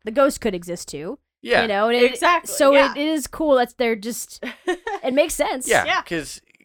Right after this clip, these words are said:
Speaker 2: 'cause Brom is, like, using it to, to be scary, but just doesn't, like, maybe he doesn't believe that it's real.
Speaker 3: Yeah.
Speaker 2: So he's like,
Speaker 1: Yeah.
Speaker 2: "Ah, I'm just gonna use the story that I know of." Turns out, though,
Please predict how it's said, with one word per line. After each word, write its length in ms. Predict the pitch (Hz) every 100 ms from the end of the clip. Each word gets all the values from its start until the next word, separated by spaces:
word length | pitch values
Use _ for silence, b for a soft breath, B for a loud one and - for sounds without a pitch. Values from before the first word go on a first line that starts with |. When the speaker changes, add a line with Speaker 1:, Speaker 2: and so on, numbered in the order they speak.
| -
Speaker 2:
'cause 220 | 160 127
Brom 360 | 139 170 165
is, 280 | 151 135 117
like, 360 | 123 107 101 - _ _
using 400 | 131 127 135 135
it 140 | 120
to, 420 | - 107 98 98 -
to 160 | - 98 _ _
be 160 | 131
scary, 460 | 120 - 160 156 127
but 380 | 104 113 107 - _ _ _ _ _ -
just 260 | 131 -
doesn't, 420 | - 117 104 101 - _ _
like, 140 | 107 104
maybe 240 | 120 123
he 260 | 107 113 135
doesn't 380 | 123 120 117 104
believe 420 | 110 104 95 90
that 160 | 90 85
it's 200 | 87 92
real. 80 |
Speaker 3:
Yeah. 340 | 92 80 78 -
Speaker 2:
So 140 | -
he's 160 | 95 92
like, 120 | 90
Speaker 1:
Yeah. 180 | 90 113
Speaker 2:
"Ah, 100 | 107
I'm 120 | 101
just 160 | 98 -
gonna 140 | 110
use 240 | 98 98 92
the 100 | 92
story 340 | - 113 113
that 120 | 95 87
I 120 | 85
know 240 | 85 85
of." 180 | 85 92 _ _ _ _ _ _ _
Turns 320 | - 95 90
out, 260 | 98 101 -
though, 360 | 82 80 98